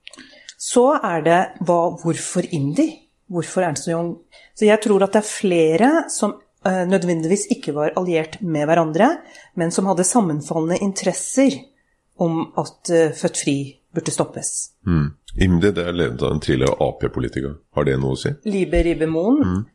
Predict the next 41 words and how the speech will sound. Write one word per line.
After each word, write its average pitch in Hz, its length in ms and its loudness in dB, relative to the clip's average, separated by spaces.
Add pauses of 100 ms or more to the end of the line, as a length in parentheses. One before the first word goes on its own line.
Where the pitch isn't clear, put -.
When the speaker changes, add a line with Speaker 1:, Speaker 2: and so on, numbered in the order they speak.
(680)
Speaker 1:
Eh, 208 460 2 (540)
hvis 202 340 0
det 220 140 2
har 185 240 0
det, 208 140 2 (480)
eh, 202 320 -2
så 196 520 0
kan 220 140 -2
det 220 100 0
bli 220 120 2
morsomt, 165 500 -4
eh, 170 400 -4
å 180 40 -4
jobbe 160 180 2
for 180 100 0
gravejournalister 185 720 0
fremover, 240 380 4
i 285 40 4
hvert 202 140 2
fall. - 320 2
Speaker 2:
<laughs> - 320 -4 (240)
Speaker 1:
Eh, 208 160 4
og 226 80 4
så - 140 2
har 185 180 4
vi 160 80 4
jo 180 80 6
den 160 180 2
kampen, 156 540 0
eh, 156 240 -2
internt 139 520 -4
i 143 100 -6 (100)
Venstre, 240 580 4
som 233 180 2
mange 190 200 2
også 185 240 0
har 185 100 2
nevnt, 208 360 0
ikke 208 180 -4
sant? 233 300 -2 (500)
Så 208 380 0